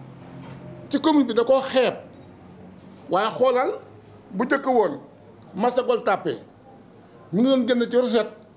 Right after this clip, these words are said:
di ko yóbbu ci biir commune Gueule Tapée Fass Colobane, trois millions cent mille francs par mois. Loolu la ñu am par mois ci marché bi. Bu marché bi eggee, incha allah, dina am ci recette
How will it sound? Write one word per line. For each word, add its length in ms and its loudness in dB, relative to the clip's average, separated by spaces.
di 100 -4
ko 140 0
yóbbu 200 0
ci 80 -10
biir 140 -2
commune 280 0
Gueule 160 0
Tapée 180 -2
Fass 180 -2
Colobane, 480 0
trois 240 2
millions 420 0
cent 280 2
mille 140 0
francs 380 -2
par 160 2
mois. 420 2
Loolu 300 4
la 60 -4
ñu 80 -4
am 80 -8
par 160 2
mois 260 0
ci 180 -6
marché 360 -4
bi. 120 -8
Bu 140 0
marché 240 2
bi 100 -2
eggee, 420 2
incha 280 0
allah, 440 2
dina 200 2
am 200 0
ci 60 0
recette 320 2